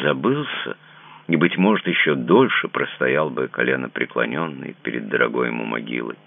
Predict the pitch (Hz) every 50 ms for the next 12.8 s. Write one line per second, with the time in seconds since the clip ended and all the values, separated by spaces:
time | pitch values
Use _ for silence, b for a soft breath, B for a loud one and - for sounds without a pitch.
0 | B B B B B B B B B B B B B B B B _ _ _ -
1 | - 60 60 57 - 67 64 - 65 69 69 67 64 60 - - - - - 64
2 | 58 58 57 52 50 52 52 64 71 69 - - - 65 64 65 71 82 90 80
3 | - - - - - - - - - - - - - - 58 - - _ - 135
4 | 147 135 - - - 62 58 - - - 57 55 53 55 52 60 62 62 60 58
5 | 60 62 58 - - - - - - - - - 220 - 156 151 135 127 - -
6 | - 90 85 - - - 76 76 73 - - - - - 113 107 76 53 55 65
7 | 67 65 65 69 85 110 117 113 B B B B B B B B B B B B
8 | - 76 67 - 87 85 - 87 87 98 90 - - - 69 64 60 - - -
9 | - 73 76 69 65 - - - 65 69 - 107 110 98 - - - 55 53 53
10 | 52 - 98 - 50 50 50 50 - - B B B B B B _ 62 60 65
11 | 62 58 - - 71 65 58 58 57 57 62 62 57 55 53 52 53 53 50 55
12 | 57 - - - 60 - - 55 53 - - - 87 95 98